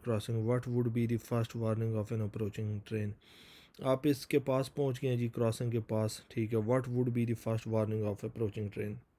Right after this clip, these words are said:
आपको क्या चीज़ बताएगी जी कि ट्रेन आ रही है, कौन सा साइन बताएगा? ये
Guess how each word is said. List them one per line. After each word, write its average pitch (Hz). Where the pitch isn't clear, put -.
आपको 120
क्या 151
चीज़ 131
बताएगी 113
जी 110
कि 117
ट्रेन 107
आ 107
रही 101
है, 98
कौन 127
सा 113
साइन 107
बताएगा? 101
ये 120